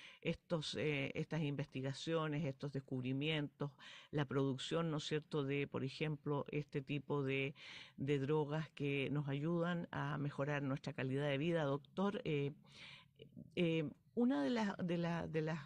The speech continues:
eh, iniciativas del Estado de Chile fue el tema de las becas y de mandar, ¿no es cierto?, a jóvenes a formarse en el exterior, a hacer estudios de, de, de doctorados particularmente.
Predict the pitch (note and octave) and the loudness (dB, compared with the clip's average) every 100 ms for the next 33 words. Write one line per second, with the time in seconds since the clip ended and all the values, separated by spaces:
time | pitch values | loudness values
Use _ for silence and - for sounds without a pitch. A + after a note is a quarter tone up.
0 | - D#3 C#3+ C3+ C3+ - - - - - | -8 -2 0 0 -2 -6 -14 -14 -14 0
1 | F3+ E3 - C#3+ C#3 A3 C4 C#4 E3+ D3 | 4 4 2 -2 4 4 6 4 2 0
2 | C#3+ - - A#3 C#4 B3 E3+ D#3+ - F3 | -2 -6 0 2 4 2 2 -2 -2 0
3 | F3+ F#3+ - F3 F3+ - E3 C#3+ D#3+ D#3+ | 2 0 0 0 2 0 -2 -2 -2 0
4 | F3 D3 C3+ A#2 C3 E3+ D#3+ F#3 F#3+ F3+ | 0 0 0 -4 -2 -2 0 -2 0 0
5 | D#3 D3 C#3+ C#3 C3+ D#3 E3+ D#3+ D3+ - | 0 0 0 0 0 0 0 -2 -4 -2
6 | D3+ - - - - E3 E3+ E3 E3 E3+ | -2 -2 -4 -4 -6 -2 0 0 0 -2
7 | D3 - C#3 D3 F3 F3 - F3 F#3 - | -2 -4 -2 0 -2 -2 -4 -4 -4 -10
8 | - - - - D3+ C#3+ D3 - C#3+ D3 | -18 -18 -2 0 2 2 0 0 0 4
9 | F3 D#3+ D#3+ - - - - D3+ C#3 - | 4 4 0 -14 -16 -14 -2 0 0 0
10 | D#3+ D#3+ D#3 - D#3 - E3 E3 E3 E3 | 2 4 4 2 -2 -2 0 2 2 0
11 | D3+ D3+ D3+ D#3 - - - - C#3+ C#3+ | 2 2 2 0 -4 -16 -20 -10 0 2
12 | C#3+ C#3 C3 C#3+ C#3 C3 C#3 - D#3 E3 | 4 2 2 0 0 2 0 2 2 4
13 | F#3+ F#3+ F3 D#3 - D3+ C3+ D3 D3+ D3+ | 4 6 4 2 -2 -4 -4 0 0 0
14 | D3+ D#3 - E3+ | 0 -2 0 -2